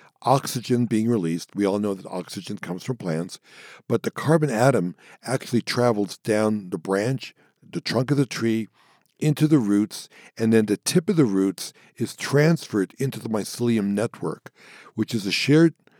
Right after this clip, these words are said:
network under the ground where nutrients are shared between trees and plants. So the trees may give the mycelium the carbon and sugar.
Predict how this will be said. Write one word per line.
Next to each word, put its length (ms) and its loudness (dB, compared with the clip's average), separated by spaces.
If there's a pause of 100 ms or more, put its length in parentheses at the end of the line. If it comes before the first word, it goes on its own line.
(180)
network 640 2
under 220 6
the 80 4
ground 420 2
where 120 0
nutrients 520 -2
are 60 -6
shared 460 -2 (160)
between 360 -4
trees 420 -4
and 100 -20
plants. 400 -4
So 240 0 (400)
the 80 2
trees 380 2
may 120 0
give 180 -4
the 100 0
mycelium 500 -2
the 80 -6
carbon 560 -2 (420)
and 160 -8
sugar. 580 4